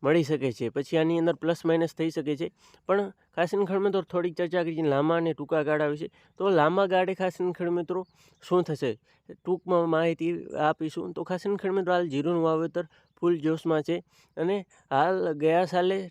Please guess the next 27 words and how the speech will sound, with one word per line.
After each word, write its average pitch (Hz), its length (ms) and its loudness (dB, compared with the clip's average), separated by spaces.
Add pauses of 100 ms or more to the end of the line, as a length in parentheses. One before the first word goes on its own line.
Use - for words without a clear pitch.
(140)
ઠીકઠાક 175 380 -6
ભાવ 147 280 2
રહેવાથી, 175 480 0 (320)
અ, - 120 -16
અને, 190 520 -4 (1400)
અ, 180 320 4 (120)
જે 156 180 4
વરિયાળીઓની 190 920 6
અંદર 185 400 2 (280)
જે 165 120 2
ભાવ 139 260 6
ન 180 100 4
રહેવાથી 180 500 4
હાલ 180 260 4 (300)
જીરુંનું 185 640 4
વાવેતર 175 540 4 (220)
બહુ 175 140 6
સારા 175 320 4
પ્રમાણમાં 175 520 4
હાલ 165 160 2
જોવા 156 260 4
મળી 151 240 4
રહ્યું 120 240 -2
છે. 107 220 -6 (280)
તો 175 60 2
આના 180 300 4
કારણે 196 360 2